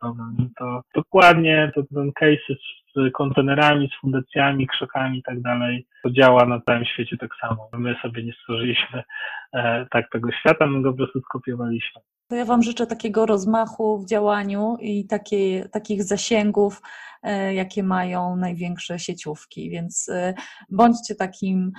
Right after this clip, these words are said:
Speaker 2: Inditexem odpowiedzialnej mody, <laughs> który
Speaker 1: <laughs>
Speaker 2: będzie działał na wszystkich, e, światowych rynkach, e, robił dobrą robotę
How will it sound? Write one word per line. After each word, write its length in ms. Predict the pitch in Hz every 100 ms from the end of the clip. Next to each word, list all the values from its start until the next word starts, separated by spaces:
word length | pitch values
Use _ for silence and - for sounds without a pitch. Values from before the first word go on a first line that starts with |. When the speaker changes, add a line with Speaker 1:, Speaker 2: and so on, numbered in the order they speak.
| - -
Speaker 2:
Inditexem 680 | 247 240 233 233 240 - 220
odpowiedzialnej 840 | 196 190 190 196 190 196 190 185
mody, 360 | 185 170 185 208 294 294 - - 269
<laughs> 540 | - 285 277 - - -
który 300 | 277 277 269
Speaker 1:
<laughs> 80 | 233
Speaker 2:
będzie 260 | 254 247 247
działał 360 | 233 233 226
na 140 | 220 220
wszystkich, 580 | 220 285 277 247 233 247
e, 160 | 202
światowych 560 | 220 233 220 240 220 220
rynkach, 500 | 254 247 233 214 226 - - - -
e, 300 | - 202 196
robił 260 | 214 233 214
dobrą 340 | 214 220 214
robotę 560 | 208 208 220 226 214 202